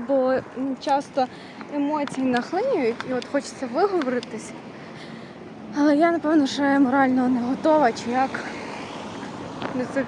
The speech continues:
всіх. Не новин вже, не новин, народ, <laughs> не новин, бо з березня двадцять п'ятого року по зараз, по серпень, півроку, так? Я <laughs> в ахуї від життя.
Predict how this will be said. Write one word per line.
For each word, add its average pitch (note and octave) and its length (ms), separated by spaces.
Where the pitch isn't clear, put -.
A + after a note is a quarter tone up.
всіх. C4+ 260
Не E4+ 140
новин F4+ 540
вже, A#3 200
не B3+ 120
новин, D4 480
народ, G3+ 300
<laughs> B3+ 160
не C#4 180
новин, A#3 680
бо G3+ 80
з G3+ 80
березня B3 580
двадцять A3 320
п'ятого A#3+ 420
року D#4+ 440
по C#4+ 80
зараз, A#3 520
по B3+ 80
серпень, A#3 580
півроку, A3+ 480
так? A#4+ 200
Я E4+ 280
<laughs> B3+ 280
в D4 40
ахуї B3 600
від C4+ 140
життя. B3 500